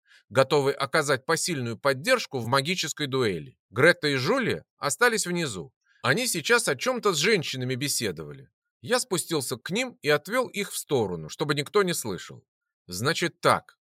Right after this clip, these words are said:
обратился я к лекаркам. «Если вдруг нежить прорвётся, сразу же бегите в замок. Ясно вам?» «Что? Её так много?» — испуганно спросила Грета. «Да хватает», — буркнул я.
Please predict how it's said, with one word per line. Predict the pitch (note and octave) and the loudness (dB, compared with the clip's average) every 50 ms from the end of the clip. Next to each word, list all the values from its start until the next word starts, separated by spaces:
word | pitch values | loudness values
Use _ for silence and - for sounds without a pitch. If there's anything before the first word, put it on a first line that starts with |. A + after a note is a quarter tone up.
| _ - | _ -12
обратился | F#2 F#2 A#2+ B2 A#2+ - - B2 A2+ - - A#2 | -4 0 2 2 2 0 -2 -4 -4 -2 -2 0
я | D3 E3 | 0 0
к | - - | 0 0
лекаркам. | C#3 B2+ - - F#2+ E2 - _ - - B2 - _ _ _ _ - | -4 -4 0 0 -2 -2 -2 _ -18 -20 -20 -20 _ _ _ _ -2
«Если | G#2 C#3+ C#3+ - D#3 D#3+ | 0 0 0 0 -4 -4
вдруг | D3 C#3+ F3+ G3 E3 - - - _ - | 0 4 6 6 6 4 -2 -16 _ -4
нежить | A2+ D3 E3 B2 A2 G2+ - | 0 2 2 2 0 -2 -6
прорвётся, | - - B2+ A#2 A#2+ C#3 G#3 A#3+ A#3+ - - - C#3+ - _ _ _ _ _ _ - | 0 2 2 2 4 6 6 4 4 4 -4 -10 -10 -12 _ _ _ _ _ _ -6
сразу | - - C3 E3+ G3+ A3 F#3+ F#3+ E3+ | -2 2 4 6 6 6 6 2 0
же | D#3 D#3 | 0 -2
бегите | C#3 C#3+ C#3+ C3+ F#3+ G#3 F2+ - F#3 | -2 -2 -4 -2 -4 -4 -4 -4 -4
в | D#3+ | -2
замок. | D3 C#3+ D#3+ C3+ G#2 E3 D2 - _ _ _ _ _ | 0 4 4 4 4 2 -2 -12 _ _ _ _ _
Ясно | F#2+ C3 A3 A#3 - - D#3 C3 | 2 4 4 4 4 2 -2 -2
вам?» | A2+ G#2 E2+ D2+ - _ _ _ _ _ | 0 -2 -2 -4 -8 _ _ _ _ _
«Что? | - - - - - D#3 F#3+ E3 - _ _ _ _ _ _ | -18 -16 -12 -4 0 2 2 2 2 _ _ _ _ _ _
Её | - G2+ B2 B2+ D#3+ E3 | -6 -4 0 0 0 0
так | - - D#3+ C#3 - - | 2 2 2 2 2 -2
много?» — | B2+ C3+ E3+ A3+ B3 A3 F3+ A#2+ - _ _ _ _ - | -4 0 2 2 2 2 2 -2 -2 _ _ _ _ -8
испуганно | C#3 B2+ - - D#3+ C#3+ A#2 A#2 A2 A2 | -6 -6 -4 -4 -4 -2 -2 -2 -2 -2
спросила | G#2+ - - B2+ B2 A#2 - A#2 A#2 A2+ | -6 -4 -2 -2 -2 -2 -2 -4 -4 -4
Грета. | A2 A2+ A2+ F#2 - _ - - _ _ _ _ _ _ _ _ _ - | 0 0 0 0 0 _ -18 -20 _ _ _ _ _ _ _ _ _ -12
«Да | F2+ F#2 B2+ | -4 -4 -4
хватает», — | B2+ - F3 G#3 G3+ - D3+ F3+ A3 G3 B2+ F#2 _ _ _ _ - | -2 2 0 0 2 4 4 4 6 4 2 -2 _ _ _ _ -10
буркнул | G2+ A#2+ C3+ B2 - - A#2 A2+ A2+ | -4 -4 -4 -4 -4 -6 -6 -6 -4
я. | A2 G#2 F#2+ D#2 | -2 -2 -4 -4